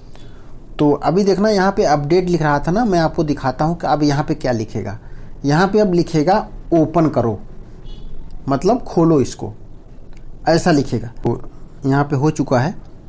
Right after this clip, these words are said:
और ये इंस्टॉल हो रहा है अभी। तो अभी आ ही जाएगा थोड़े समय में। यहाँ पे गोल गोल घूम रहा है,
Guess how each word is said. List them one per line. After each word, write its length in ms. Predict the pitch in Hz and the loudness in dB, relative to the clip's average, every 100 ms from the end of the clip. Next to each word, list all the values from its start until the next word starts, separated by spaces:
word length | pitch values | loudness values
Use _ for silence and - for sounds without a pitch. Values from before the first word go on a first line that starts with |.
| - - - - - - | -18 -16 -14 -14 -10 -2
और 180 | 117 123 | 0 2
ये 220 | 123 151 | 4 4
इंस्टॉल 500 | 165 - - 117 110 | 4 0 -2 0 2
हो 140 | 101 101 | -2 -6
रहा 180 | 90 | -8
है 180 | 95 95 | -8 -6
अभी। 240 | 101 120 - - - - - - - - 170 - - - - - - - - - | -6 -8 -10 -12 -14 -12 -12 -10 -10 -8 -8 -8 -12 -14 -14 -14 -12 -12 -8 -4
तो 420 | 113 110 110 - - - | -2 -2 -4 -8 -12 -4
अभी 240 | 113 131 | 0 4
आ 80 | 135 | 4
ही 140 | 123 | 4
जाएगा 340 | 131 117 107 - - - - - - - - - | 2 2 0 -4 -8 -14 -14 -14 -14 -14 -8 -2
थोड़े 140 | 110 | -2
समय 260 | 107 107 104 | -2 -2 -2
में। 140 | 123 - - - - - - - - - - - - - - - - - - - - - - - - - - - | -4 -8 -14 -16 -14 -16 -16 -16 -16 -14 -14 -16 -18 -16 -16 -14 -14 -14 -14 -14 -12 -12 -12 -14 -16 -16 -16 -6
यहाँ 260 | 117 113 117 - | -4 -2 -2 -2
पे 420 | 117 117 117 123 123 - - - - - - - - - - - 110 | -2 0 0 -2 -6 -12 -14 -16 -18 -16 -16 -18 -18 -18 -12 -8 -4
गोल 300 | 123 120 120 | 0 2 0
गोल 220 | 117 120 | 0 -2
घूम 320 | 113 135 139 | 0 0 2
रहा 260 | 139 135 139 | 2 0 0
है, 220 | 135 147 | 0 -2